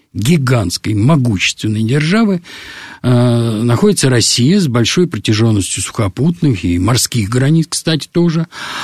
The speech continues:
А с другой С Ш А и их юго-восточные тихоокеанские партнеры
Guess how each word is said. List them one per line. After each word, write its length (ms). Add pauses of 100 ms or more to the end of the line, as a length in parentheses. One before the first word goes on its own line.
А 160
с 80
другой 320
С 160
Ш 200
А 400
и 600
их 160
юго-восточные 800
тихоокеанские 760
партнеры 600